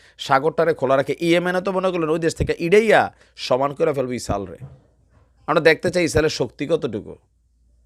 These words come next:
আসলে নাই, কিন্তু সমস্যা হচ্ছে এরা সামনে বলে একটা, পেছনে বলে আরেকটা। বাইডেন বলছিল যে কি, বীরদের কারণে নাকি যুদ্ধবিরতি হচ্ছে না। কই, বীররা যদি এদেরকে ছাইরা দেয়, তাহলে পরের দিন যুদ্ধবিরতি হবে। তো তুরাই মনে করলি বরের মা,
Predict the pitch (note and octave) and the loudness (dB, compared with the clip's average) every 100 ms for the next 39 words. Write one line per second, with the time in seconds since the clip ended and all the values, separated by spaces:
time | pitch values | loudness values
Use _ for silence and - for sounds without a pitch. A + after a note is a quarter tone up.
0 | _ - G#2+ D#3 D#3 C3+ G#2+ F#2+ D#2+ A2 | _ -8 -6 2 2 2 -2 -4 -6 -12
1 | B2+ A#2 A#2+ B2 E3 D#3+ A3 E4 _ _ | -8 -6 -6 0 -2 0 -2 -4 _ _
2 | - A2+ A#2+ - B2+ B2+ D#3 F3 E3+ D3+ | -2 0 0 2 2 2 2 4 2 2
3 | G3+ - E3+ F3+ E3+ B2 G#2 F#2+ - F2+ | -2 0 -2 -2 -2 0 0 -2 -10 -12
4 | - - - A#2 C#3 F#3 A#3 G3 F3 A3 | -14 -20 -8 4 4 4 2 0 -2 -4
5 | G#3 G3 A3+ C#4 - _ _ - D3+ F3 | -2 -4 -6 -10 -14 _ _ -4 -2 0
6 | E3+ A3 G#3+ G#3 G#3 G3+ F3 D3+ A#2+ A#2+ | 0 -2 0 -2 -2 -4 -6 -6 -6 -4
7 | C3 C3 C3+ C3 A#2 - A2+ - _ - | -2 0 0 -2 -2 -4 -8 -8 _ -20
8 | - A3 G3 F#3+ G#3+ G3+ G#3+ G3 F#3 G3 | 0 2 4 2 2 0 2 2 2 -4
9 | - D3 E3+ E3+ E3 D#3+ F3 G3 F#3 E3 | 2 4 4 2 0 0 0 0 0 -2
10 | D#3+ C#3+ B2 C#3 C3+ C#3 B2 G2+ - _ | -4 -4 -4 -4 -2 -2 -2 -4 -12 _
11 | _ _ _ - D3 - D#3 E3 G3 G#3 | _ _ _ -10 -10 -2 4 6 6 4
12 | F#3 F3+ E3+ D#3+ D#3+ D3+ C#3 C#3+ D3+ D3 | -2 -4 -2 -2 0 0 0 2 4 2
13 | D3 C#3+ | 0 -2